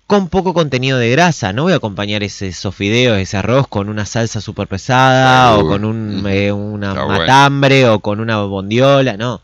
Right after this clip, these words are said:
Speaker 2: Ujú.
Speaker 1: Lo tengo que acompañar con una salsa livianita, una salsita blanca, o una salsa de tomate sin grasa. ¿Por qué? Porque todo lo que sea contenido de graso va a hacer que la digestión sea mucho más lenta.
Speaker 2: Ahí está.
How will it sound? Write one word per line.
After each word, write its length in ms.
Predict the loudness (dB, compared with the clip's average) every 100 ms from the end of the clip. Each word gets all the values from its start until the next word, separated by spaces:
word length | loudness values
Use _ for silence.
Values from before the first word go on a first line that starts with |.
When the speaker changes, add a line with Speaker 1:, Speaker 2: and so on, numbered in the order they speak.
| _
Speaker 2:
Ujú. 320 | -18 -16 -18 -12
Speaker 1:
Lo 100 | -4
tengo 160 | 0 0
que 60 |
acompañar 760 | 0 -2 -2 -2 0 2 0 -2
con 200 | -4 -4
una 120 | -4
salsa 260 | -4 -4 -2
livianita, 540 | -2 -2 -4 -6 -8
una 120 | -12
salsita 340 | -10 -10 -4 0
blanca, 560 | 2 2 2 0 -2
o 80 | -2
una 140 | -4
salsa 260 | -8 -8 -6
de 80 | -6
tomate 320 | -6 -6 -8
sin 200 | -8 -8
grasa. 380 | -4 -4 -6 -14 -6
¿Por 180 | -6 -2
qué? 160 | -4
Porque 240 | -6 -12 -6
todo 140 | -2
lo 100 | -2
que 80 | -4
sea 180 | -6 -6
contenido 440 | -6 -6 -4 -2
de 80 | 0
graso 420 | 0 -2 -2 -2
va 60 | -2
a 20 |
hacer 180 | -4 -6
que 100 | -4
la 100 | -4
digestión 380 | -6 -8 -10
sea 160 | -6 -6
mucho 280 | -4 -6 -6
más 160 | -6
lenta. 400 | -8 -8 -10 -14 -16
Speaker 2:
Ahí 200 | -18 -20
está. 260 | -20 -20